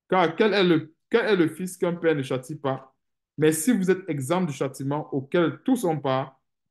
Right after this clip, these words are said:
vous êtes donc des enfants illégitimes et non des fils. » Donc, ça, c'est obligatoire. Tout enfant de Dieu doit passer par le feu. Comprenez un peu ce genre de feu.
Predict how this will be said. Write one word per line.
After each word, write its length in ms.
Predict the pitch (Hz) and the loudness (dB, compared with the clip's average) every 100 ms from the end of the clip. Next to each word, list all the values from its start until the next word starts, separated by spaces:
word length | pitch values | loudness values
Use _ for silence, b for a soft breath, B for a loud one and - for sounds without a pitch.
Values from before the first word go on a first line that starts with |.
| _ _ | _ _
vous 180 | 185 170 | -8 0
êtes 360 | 170 165 - _ - | 0 0 -10 _ -16
donc 380 | 120 151 151 - | -2 -2 -2 -6
des 300 | 131 131 127 | 0 0 0
enfants 480 | 123 127 147 147 - | -6 -6 -8 -8 -6
illégitimes 540 | 160 139 120 - 139 135 | 0 0 0 -8 -8 -6
et 80 | 131 | -4
non 300 | 127 131 131 _ _ _ - | -2 -4 -6 _ _ _ -8
des 80 | 117 | -8
fils. » 360 | 113 - - _ _ _ _ | -8 -18 -20 _ _ _ _
Donc, 280 | 151 170 170 | -2 -2 -4
ça, 180 | - 170 | -2 -2
c'est 300 | 214 151 - | 0 -2 0
obligatoire. 880 | 151 131 135 131 123 139 120 - _ _ _ _ _ _ _ _ _ _ | -2 0 0 0 0 -2 -2 -6 _ _ _ _ _ _ _ _ _ _
Tout 200 | 233 254 | -6 -2
enfant 320 | 170 143 180 180 | 0 0 -2 0
de 120 | 135 | 0
Dieu 180 | 135 165 | 2 2
doit 180 | 151 | 2
passer 280 | 135 131 147 | -2 -6 -6
par 160 | 151 135 | -2 -2
le 100 | 123 | -4
feu. 340 | - 139 - _ _ _ _ _ _ _ _ _ _ _ _ _ _ _ _ _ | -4 -6 -6 _ _ _ _ _ _ _ _ _ _ _ _ _ _ _ _ _
Comprenez 300 | 127 127 139 | -12 -6 -4
un 60 | 147 | -4
peu 120 | 143 | -6
ce 120 | 147 | -8
genre 140 | 143 131 | -4 -4
de 80 | 123 | -4
feu. 420 | - 185 - | 0 0 0